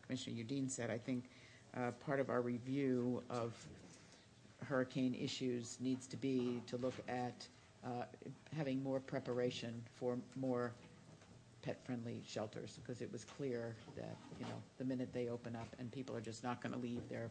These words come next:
pets, so, uh, they'd rather stay home and, and, you know, take their chances in their houses than, uh, you know, than leave their pets, uh, alone. So, uh, I just think that's something we need to, you know,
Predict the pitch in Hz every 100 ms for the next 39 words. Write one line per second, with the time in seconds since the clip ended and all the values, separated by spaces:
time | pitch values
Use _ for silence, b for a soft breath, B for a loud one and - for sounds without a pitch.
0 | - 87 - - - - 110 113 B B
1 | B B - 117 113 107 117 - - -
2 | 117 117 120 - - 131 117 127 127 -
3 | - - - 117 117 113 180 - - -
4 | 113 117 113 - - - 127 123 123 120
5 | B B B - 127 131 - - 123 120
6 | 151 123 104 120 - 113 120 123 120 117
7 | 117 131 117 117 120 131 123 117 - 117
8 | - - - - 98 107 110 120 123 120
9 | 117 b b b b - 120 113 113 B
10 | B B - 127 123 - 123 120 - 120
11 | 104 - 110 - 113 113 113 117 110 104
12 | - 127